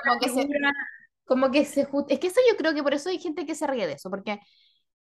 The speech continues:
Speaker 1: se usa mucho para justificar todo.
Speaker 2: Claro,
Speaker 1: ¿Cachai?
Speaker 2: claro.
Speaker 1: Como, "No, es que Mercurio está retrógrado". Por eso está como la típica talla, así como, "Oh, Mercurio retrógrado", pero
Speaker 2: Sí, también está de moda como ser más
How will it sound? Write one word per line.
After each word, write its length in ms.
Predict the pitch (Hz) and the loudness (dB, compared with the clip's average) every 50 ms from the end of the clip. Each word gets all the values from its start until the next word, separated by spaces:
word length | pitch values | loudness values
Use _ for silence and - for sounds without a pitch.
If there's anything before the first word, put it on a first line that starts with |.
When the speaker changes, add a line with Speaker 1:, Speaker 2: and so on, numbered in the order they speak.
| _ _ | _ _
Speaker 1:
se 240 | _ - - 254 240 | _ 0 4 4 6
usa 220 | 285 311 294 262 | 6 4 4 6
mucho 260 | 285 294 311 302 392 392 | 6 6 6 4 4 4
para 160 | 349 320 320 | 4 4 4
justificar 540 | - 285 285 294 - 247 - 254 247 254 - | 2 0 0 0 -2 0 0 0 -2 0 0
todo. 320 | 175 165 135 131 - _ _ _ _ _ _ _ _ _ _ _ _ _ _ _ _ _ | -2 0 0 -4 -8 _ _ _ _ _ _ _ _ _ _ _ _ _ _ _ _ _
Speaker 2:
Claro, 420 | - 226 196 170 151 - - - _ _ | 0 2 2 2 0 -4 -10 -16 _ _
Speaker 1:
¿Cachai? 380 | 208 196 - 190 - 247 254 - | -20 -10 -2 2 2 2 2 0
Speaker 2:
claro. 0 | |
Speaker 1:
Como, 140 | 233 208 | -2 0
"No, 100 | 214 214 214 | 2 2 2
es 100 | 214 214 | 2 2
que 100 | - 190 | -2 -4
Mercurio 300 | 185 180 - 208 208 226 | -4 -4 -2 -2 -2 0
está 140 | 226 208 190 | 0 0 -2
retrógrado". 520 | 196 190 202 190 175 156 151 147 151 196 | -2 -2 0 0 0 2 2 0 0 -2
Por 100 | - 233 | 2 2
eso 160 | 285 403 - 453 - | 2 4 2 0 -2
está 260 | - - - - 311 | -2 -4 -2 -2 -2
como 160 | 302 320 285 277 | 0 0 2 2
la 120 | 269 262 | 2 2
típica 340 | 277 240 285 277 277 262 254 | 0 -4 -6 -4 -4 -2 -2
talla, 300 | 247 247 247 226 190 175 | 0 -2 -2 -2 -4 -6
así 160 | 175 - 190 | -8 -10 -14
como, 200 | 196 185 185 185 | -12 -10 -8 -6
"Oh, 220 | 190 208 208 196 | -4 -2 -2 -2
Mercurio 380 | 185 175 175 175 - 196 196 196 | -4 -6 -10 -10 -10 -10 -8 -6
retrógrado", 540 | 196 226 269 - 269 226 175 180 196 - - | -6 -8 -8 -8 -8 -10 -10 -12 -16 -16 -14
pero 340 | - 196 196 190 190 190 - | -12 -10 -10 -8 -8 -8 -6
Speaker 2:
Sí, 360 | 269 285 320 349 370 381 330 277 | -4 -2 -2 0 -2 -2 -2 -2
también 320 | 262 233 226 220 233 247 | -2 -2 -2 -2 -2 -2
está 240 | 277 285 285 277 269 | -4 -2 0 0 0
de 100 | 269 254 | 0 0
moda 460 | 240 226 226 233 233 240 247 247 247 | -2 -4 -4 -4 -4 -2 -2 -4 -4
como 200 | 240 233 226 214 | -6 -10 -12 -14
ser 220 | - - 226 220 | -12 -12 -12 -10
más 140 | 220 220 208 | -10 -12 -12